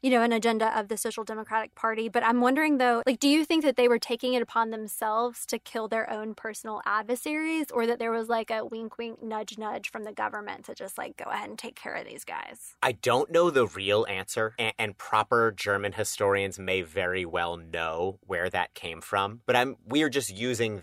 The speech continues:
Speaker 2: that one, you know, assassination as an example of ways in which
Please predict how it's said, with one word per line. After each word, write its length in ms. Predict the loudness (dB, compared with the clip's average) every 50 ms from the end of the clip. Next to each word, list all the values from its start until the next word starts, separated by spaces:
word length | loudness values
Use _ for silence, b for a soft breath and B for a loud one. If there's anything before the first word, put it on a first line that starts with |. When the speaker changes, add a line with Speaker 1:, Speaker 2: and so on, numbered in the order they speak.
| -4 -2
Speaker 2:
that 220 | 0 2 2 0 -2
one, 580 | -4 -6 -2 0 2 2 0 -2 -4 -8 -14 -14 -12
you 80 | -10
know, 100 | -8 -8 -6
assassination 800 | -4 -2 0 2 0 0 -2 -4 -4 -4 -4 -4 -6 -8 -6 -2 0
as 140 | 0 2
an 100 | 2 2
example 800 | 0 0 -4 -4 -2 0 2 2 2 0 -2 0 2 2 2 2 2
of 260 | 2 0 0 0 -4 _
ways 480 | -6 0 2 4 4 4 4 2 0
in 140 | -2 -4 0
which 320 | 2 2 2 0 -2 -10